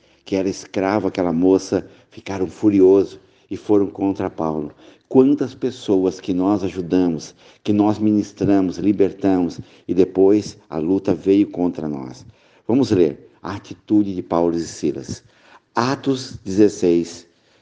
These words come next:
capítulo dezesseis, versículo dezenove. Vendo seus senhores que ele desfizera a esperança do lucro, agarraram Paulo e Silas, arrastaram para a praça, à presença das autoridades,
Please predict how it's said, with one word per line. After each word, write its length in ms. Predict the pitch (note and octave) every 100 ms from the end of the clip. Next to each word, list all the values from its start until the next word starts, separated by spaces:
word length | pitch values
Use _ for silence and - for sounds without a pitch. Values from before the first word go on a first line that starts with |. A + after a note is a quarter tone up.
| -
capítulo 320 | D#2+ F2+ G2+
dezesseis, 380 | G2 F#2 F#2+ F2+
versículo 260 | F2+ F#2+
dezenove. 560 | F2 F#2 E2+ C#2 C2+ - _ _ _ _
Vendo 460 | F#2+ F#2 D3 E3+ D#3+
seus 280 | - C#3+ C#3
senhores 640 | C3+ G#2+ G2 G2 G2 - _ _ _
que 80 | F#2+
ele 100 | F#2+
desfizera 840 | F#2+ - G#2+ F#2 A2+ B2+ C3+ C3+ A2
a 120 | G#2+
esperança 600 | G#2 - G2 G#2 A2 A2
do 100 | G2+
lucro, 540 | F2+ F2 D#2+ F#2+ F2+ - - -
agarraram 640 | G#2+ A2+ B2 A#2+ D3+ D#3+ C3
Paulo 400 | C3+ C3 C#3 C3
e 40 |
Silas, 640 | - - G2 G2 G2 - - -
arrastaram 800 | F#2 B2+ - - - B2+ C#3+ C#3
para 220 | C3+ B2
a 60 |
praça, 640 | - F#2 F#2+ G2 G2 G#2 G2 - - -
à 80 |
presença 600 | A2+ C3+ A#2+ B2 D#3+ -
das 180 | C#3 C3
autoridades, 760 | B2 B2+ A#2+ G2 G2 F2 D2